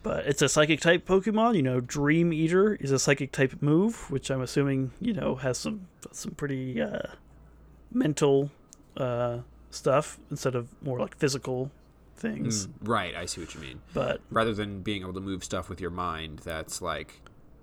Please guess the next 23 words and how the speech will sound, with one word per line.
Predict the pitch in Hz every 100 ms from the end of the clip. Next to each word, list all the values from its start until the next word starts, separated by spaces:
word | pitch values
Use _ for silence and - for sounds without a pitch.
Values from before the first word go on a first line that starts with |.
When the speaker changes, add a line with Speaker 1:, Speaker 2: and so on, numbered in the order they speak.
| - - -
Speaker 2:
getting | 107 110 85
into | 82 82
someone's | - 80 73 -
head. | -
Speaker 1:
Yeah, | 120
you | -
know, | -
telepathy | - 147 160 160 135 143
versus | 135 131 - 233 -
telekinesis, | 143 120 - 208 - - - - -
you | - -
know. | - 110
Speaker 2:
Exactly, | 98 95 - - - 117
exactly. | 104 107 - - - -
Speaker 1:
Uh, | - - - - - - - -
which, | 262 269 - - -
uh, | - - 151
you, | 156 151 - -
conveniently, | 160 156 175 147 139 139
most, | 139 143 - - - -
you | 160
know, | 139 123 113 117 - - - -
psychic, | - 156 143 143 -